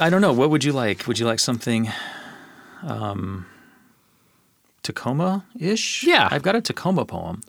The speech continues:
Speaker 2: That sounds perfect. We art Tacoma here.
Speaker 1: Um, I mean, it's not a Tacoma. It's, it just takes place in Tacoma.
Speaker 2: Sure.
Speaker 1: So I can read that if you like.
Speaker 2: Yeah, absolutely.
Speaker 1: <clears throat> It's called Karaoke at the Flying Boots.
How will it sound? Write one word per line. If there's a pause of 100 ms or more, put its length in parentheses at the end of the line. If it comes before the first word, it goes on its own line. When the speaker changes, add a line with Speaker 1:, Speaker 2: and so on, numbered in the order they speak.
Speaker 2:
That
sounds
perfect. (840)
We
art
Tacoma
here. (260)
Speaker 1:
Um, (1400)
I
mean,
it's
not
a
Tacoma.
It's,
it (180)
just
takes
place
in
Tacoma. (180)
Speaker 2:
Sure. (260)
Speaker 1:
So
I
can
read
that
if
you
like. (100)
Speaker 2:
Yeah, (180)
absolutely.
Speaker 1:
<clears throat> (460)
It's
called (840)
Karaoke
at
the
Flying
Boots.